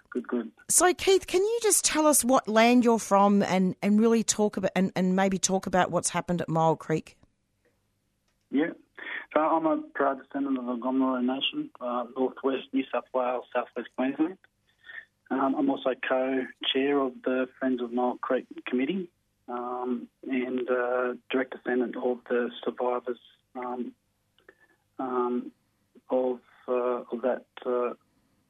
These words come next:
Speaker 1: uh, massacre in eighteen thirty-eight.
Speaker 2: And,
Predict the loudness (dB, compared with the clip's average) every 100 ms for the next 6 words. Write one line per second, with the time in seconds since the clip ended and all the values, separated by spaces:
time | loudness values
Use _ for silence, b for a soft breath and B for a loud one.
0 | -16 -14 -12 -10 -10 -6 -4 -4 -8 -12
1 | -8 -6 -4 -2 -4 -6 -8 -8 -8 -10
2 | -16 -20 _ _ _ -20 b b b b
3 | _ 2 2